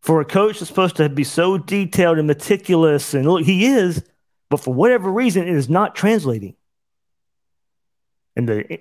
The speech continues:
the whole uniform switch and double, get rid of the dumb numbers if you have to. So what if you gotta hurt some feelings along the way? But it should not have been that hard.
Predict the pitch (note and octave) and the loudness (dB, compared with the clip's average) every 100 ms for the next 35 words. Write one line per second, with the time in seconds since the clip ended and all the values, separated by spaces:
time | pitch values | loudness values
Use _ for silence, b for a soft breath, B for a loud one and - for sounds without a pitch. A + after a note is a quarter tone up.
0 | - B2+ D#3 A3 F3 B2 C#3+ G#3+ F3 F3 | -2 0 2 2 0 -2 0 2 2 0
1 | F3+ E3+ D#3 C#3+ C3 A2+ - - E3 F3+ | 0 0 0 -2 -4 -8 -12 -2 0 0
2 | - C3 B2 B2 G3 F3 E3+ D#3+ C#4 C#4+ | -4 -6 -4 0 2 2 -2 -2 0 2
3 | C#4+ G#3+ A3+ G3 F#3 F3 F#3 D#3 D#3+ D3+ | 0 0 0 0 0 0 -4 0 0 0
4 | C#3 D#3+ G3 _ _ _ _ _ _ _ | -2 -6 -6 _ _ _ _ _ _ _
5 | _ _ _ - A#3 B3 A#3+ A3+ G3+ G3 | _ _ _ -4 -2 2 2 0 0 0
6 | E3 F#3 D#3+ E3+ E3+ C#3 C#3+ B2+ A#2+ A2+ | 0 -2 -2 2 2 2 0 0 -2 0
7 | C3 E3 _ _ _ _ _ _ _ _ | -2 -4 _ _ _ _ _ _ _ _
8 | _ _ _ _ _ _ _ _ _ _ | _ _ _ _ _ _ _ _ _ _
9 | _ _ _ _ _ _ _ _ _ _ | _ _ _ _ _ _ _ _ _ _
10 | _ _ _ _ _ _ _ _ _ _ | _ _ _ _ _ _ _ _ _ _
11 | _ _ _ _ _ _ _ A2+ G#2 - | _ _ _ _ _ _ _ -12 -10 -2
12 | A3+ F#3+ F3 C3+ D3 A#2 A2+ C#3 - - | 0 2 2 0 -2 -4 -2 -2 -2 -8
13 | - - | -12 -12